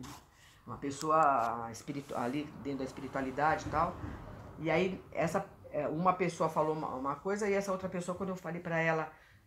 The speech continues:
tudo aquilo que eu tava sentindo, aquele vazio, aquele, aquela, aque-, tudo aquilo que eu tava sentindo, que eu percebi ali que eu tava sentindo,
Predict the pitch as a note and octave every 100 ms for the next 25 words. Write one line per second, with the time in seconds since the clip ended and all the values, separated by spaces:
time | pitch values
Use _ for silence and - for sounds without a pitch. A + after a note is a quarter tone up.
0 | - - - B3+ D4+ D4 B3 A3+ F#3+ -
1 | F3+ F#3 F3+ F3+ F3 F3+ E3 F#3+ F3+ F3
2 | E3+ - F3 E3+ - - - C4+ - A3
3 | A3 G3+ F3+ - E3 F3+ F3+ F3+ F#3 F3
4 | F3 C3+ G#3+ F#3+ E3 F3 D#3+ D3 - D3
5 | - F#3+ C4+ F3+